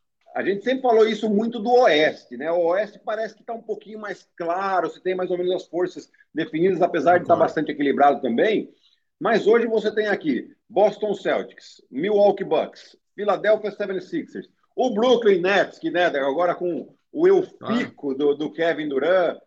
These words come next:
Speaker 1: e também não, a não troca do, do Kyrie Irving, né? Tem um elenco também com dez jogadores e pode brigar pelo topo. Você tem o Toronto Raptors,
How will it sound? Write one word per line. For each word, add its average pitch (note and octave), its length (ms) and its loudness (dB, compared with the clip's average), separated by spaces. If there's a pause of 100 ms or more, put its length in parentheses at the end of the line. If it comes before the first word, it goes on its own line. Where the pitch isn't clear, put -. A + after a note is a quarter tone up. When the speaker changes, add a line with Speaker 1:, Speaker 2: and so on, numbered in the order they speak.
(120)
Speaker 1:
e B2+ 100 -14
também D#3+ 280 -6
não, E3 300 -6
a C#3 120 2
não F3 240 0
troca E3 420 -2
do, D3 200 -4
do C3+ 120 -8
Kyrie C#3 360 0
Irving, D3 500 0 (260)
né? D#3 220 -4
Tem A3+ 320 2
um G3+ 160 4
elenco G3 560 2 (100)
também A#3 300 0
com G#3 180 -2
dez F3+ 380 4
jogadores C3 580 0
e D3 60 -4
pode E3+ 400 0
brigar C#3+ 300 -2
pelo C#3 180 -4
topo. - 480 -4 (360)
Você G3+ 280 -4
tem A3 100 0
o A3+ 60 0
Toronto G#3 340 0
Raptors, E3 460 0